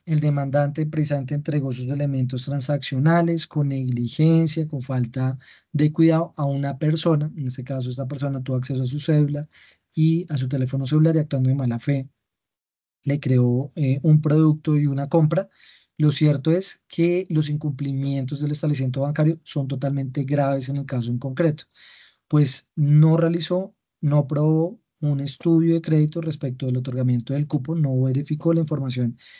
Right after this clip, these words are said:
que se encontraba enlistada precisamente en el formulario correspondiente, autorizó un cupo de un millón novecientos, no probó que existiera un extra cupo y aún así se realizó una compra por dos millones doscientos ochenta mil pesos, es decir, que era una compra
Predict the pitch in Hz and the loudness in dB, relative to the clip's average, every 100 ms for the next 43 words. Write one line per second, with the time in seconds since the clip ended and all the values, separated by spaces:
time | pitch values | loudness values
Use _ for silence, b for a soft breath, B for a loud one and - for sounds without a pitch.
0 | B - 127 139 139 135 135 127 123 127 | B -4 0 0 0 0 2 2 2 0
1 | 127 _ 156 147 135 127 - 156 147 147 | -6 _ 2 2 2 0 0 2 4 2
2 | 151 - b b 143 127 135 131 139 139 | 0 -8 b b -2 2 2 2 -2 -2
3 | 143 135 127 120 123 143 143 135 127 139 | -2 0 2 0 0 -2 -2 0 2 2
4 | 143 190 b b b b b _ _ _ | 0 -4 b b b b b _ _ _
5 | _ _ - 156 151 156 147 147 151 165 | _ _ 0 2 4 4 4 2 0 -2
6 | 156 170 160 143 135 147 147 151 156 151 | 2 2 4 2 2 0 2 2 2 2
7 | 160 143 139 139 127 139 139 131 135 131 | 0 -4 -4 -4 -2 -2 -2 -4 -6 -6
8 | - 147 127 127 131 131 151 151 160 156 | -6 -4 -2 0 0 0 -2 2 0 4
9 | 156 151 143 143 180 170 165 139 127 127 | 4 4 2 0 -2 -2 0 0 0 0
10 | 127 131 156 156 170 156 135 127 135 139 | 0 4 2 4 0 -2 -2 -2 -2 -2
11 | 135 143 147 151 147 131 120 123 123 b | -2 -2 0 0 0 0 0 -4 -8 b
12 | b b 151 147 151 143 135 127 127 165 | b b 0 2 2 2 2 2 2 2
13 | 165 175 156 131 127 127 143 135 135 143 | 0 0 -4 -4 -4 -6 -4 -4 -4 0
14 | 160 156 175 | 0 2 -2